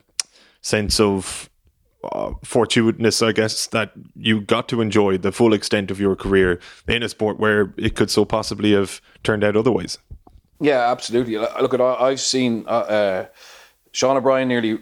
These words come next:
Speaker 2: stopped my coaching career before, <laughs> before it started. So, uh, when I was coaching Saint Michael's in two thousand and eleven, um, we had a, we had a star-studded team. Uh, we had Dan Levy, uh, Ross Maloney, Dennis Coulson, Ke-, uh, um,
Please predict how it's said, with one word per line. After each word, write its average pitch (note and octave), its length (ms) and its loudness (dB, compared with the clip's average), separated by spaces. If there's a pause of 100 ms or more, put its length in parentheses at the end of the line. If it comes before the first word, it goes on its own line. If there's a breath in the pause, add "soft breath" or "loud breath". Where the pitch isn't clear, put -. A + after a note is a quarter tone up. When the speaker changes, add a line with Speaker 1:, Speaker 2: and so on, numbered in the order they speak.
(100)
Speaker 2:
stopped - 300 -2
my G#2+ 120 0
coaching A2 360 -2
career G#2+ 220 0
before, G2 500 0
<laughs> - 140 -8
before C#3 260 0
it - 80 -6
started. A#2+ 540 0
So, A#2+ 240 2
uh, A2 280 2 (420 loud breath)
when A2+ 120 2
I B2+ 60 4
was C#3+ 120 -2
coaching C#3 260 0
Saint B2+ 180 2
Michael's B2 500 0
in G#2+ 100 -2
two - 100 -10
thousand A2+ 400 0
and G#2+ 80 -2
eleven, A2 500 0
um, F#2+ 680 -2
we G#2+ 120 2
had G#2 140 2
a, F#2+ 340 0
we G#2 100 0
had G2+ 60 0
a F#2+ 60 -4
star-studded A#2 640 0
team. G#2+ 440 -2
Uh, F#2+ 320 -2
we F#2+ 140 -2
had F#2+ 140 -4
Dan A2 280 -2
Levy, G2+ 540 -4
uh, G2 160 -2
Ross G2+ 300 -4
Maloney, F#2+ 460 -4
Dennis G2 320 -4
Coulson, F#2+ 500 -4
Ke-, - 240 -20
uh, F2+ 300 -2 (640 loud breath)
um, F#2 920 -2